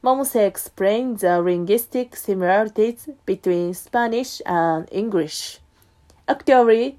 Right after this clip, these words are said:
there are many similarities between Spanish and English.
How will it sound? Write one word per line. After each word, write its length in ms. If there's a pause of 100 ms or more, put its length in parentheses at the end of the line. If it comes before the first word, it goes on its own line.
(220)
there 220
are 80
many 320
similarities 880
between 440
Spanish 520
and 200
English. 680